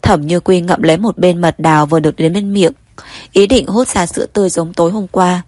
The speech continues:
Mộ Từ đỏ mặt cắn anh, tiếng cười trầm thấp và chậm rãi tràn ra từ trong cổ họng của người đàn ông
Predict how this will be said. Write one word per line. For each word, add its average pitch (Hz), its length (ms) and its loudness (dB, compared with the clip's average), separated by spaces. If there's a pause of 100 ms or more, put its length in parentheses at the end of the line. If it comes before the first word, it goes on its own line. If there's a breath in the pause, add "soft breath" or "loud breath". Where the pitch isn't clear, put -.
(540 loud breath)
Mộ 220 140 4
Từ 185 280 2
đỏ 170 180 2
mặt 151 220 -2 (140)
cắn 170 200 -2
anh, 196 240 -4 (500 soft breath)
tiếng 233 200 0
cười 185 280 2
trầm 165 280 -2
thấp 311 240 -2
và 160 120 0
chậm - 220 -6
rãi 214 420 -2
tràn 170 220 -2
ra 165 280 0
từ 165 140 -2
trong 170 220 -6
cổ 165 160 -2
họng 160 220 -4
của 170 120 -4
người 147 160 -4
đàn 147 180 -2
ông 170 300 -2